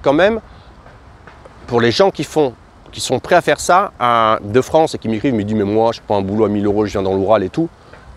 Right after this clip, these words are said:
Non, non, vous venez pas à mille euros dans l'Oural, vous n'y survivrez pas. Vous allez morfler du climat,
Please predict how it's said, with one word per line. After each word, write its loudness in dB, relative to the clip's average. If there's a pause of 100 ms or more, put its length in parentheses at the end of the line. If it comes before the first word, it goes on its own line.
Non, 2
non, 2 (380)
vous -8
venez 0
pas 2
à -8
mille -4
euros 0
dans -2
l'Oural, -4
vous -6
n'y -4
survivrez -2
pas. 0 (600)
Vous -2
allez 4
morfler 0 (180)
du -14
climat, -4